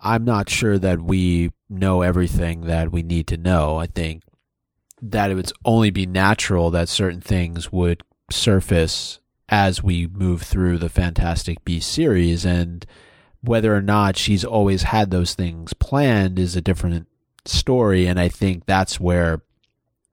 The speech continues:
a lot of our issues may come from, especially with Dumbledore potentially having another brother, with him teaching Defense Against the Dark Arts,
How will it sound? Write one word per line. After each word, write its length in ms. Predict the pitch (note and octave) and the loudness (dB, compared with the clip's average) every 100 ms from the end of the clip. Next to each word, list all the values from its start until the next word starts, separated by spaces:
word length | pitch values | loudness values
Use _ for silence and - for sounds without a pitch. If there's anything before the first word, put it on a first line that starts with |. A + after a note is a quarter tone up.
| _ - - | _ -10 -2
a 80 | |
lot 240 | A2+ G#2 G2+ | 0 2 2
of 140 | G2 | 2
our 400 | F#2+ F#2 F2 F2 - - _ _ _ _ _ _ _ | 2 2 0 -2 -6 -20 _ _ _ _ _ _ _
issues 560 | A2+ A2 - G2 F2+ F2+ | -2 0 2 2 2 0
may 220 | F#2 F#2 | -2 -2
come 260 | - F#2 G#2+ | 0 -2 -2
from, 500 | - C#3 D3+ D#3+ E3 | 0 2 2 0 -6
especially 720 | - A2+ - A2+ - F#2 G2 F#2+ | -4 -2 0 -2 0 0 2 0
with 600 | F2+ F2+ F2 - - - _ _ _ - | 0 -2 -4 -8 -20 -20 _ _ _ -4
Dumbledore 500 | G2+ G2 F#2+ F#2+ F2+ | 0 2 2 2 2
potentially 760 | F2+ F2+ F2 - F2 E2+ E2 E2 | 0 0 -2 -2 -2 0 0 -2
having 640 | - F#2 F2 E2+ E2 D#2+ - - _ _ _ _ - | 0 0 0 0 -4 -8 -16 -20 _ _ _ _ -6
another 360 | F#2+ F2+ E2+ | 0 2 0
brother, 600 | E2 D#3 C#3 C3 A2+ G#2+ - _ _ | 0 2 4 4 4 2 -2 _ _
with 180 | G#2+ F#2 | -2 2
him 600 | E2+ F#2+ F2+ E2+ E2 E2+ _ _ _ _ _ _ _ _ - | 2 2 0 -2 -8 -14 _ _ _ _ _ _ _ _ -6
teaching 460 | - G#2 - F#2+ | 0 0 2 0
Defense 360 | F2+ F2 F2+ - | 0 2 2 0
Against 380 | F#2 F2 - - | 0 0 0 -6
the 60 | F#2+ | -2
Dark 340 | C3 C3 - | 0 0 0
Arts, 400 | A2 G#2 G2 - | 0 2 0 -4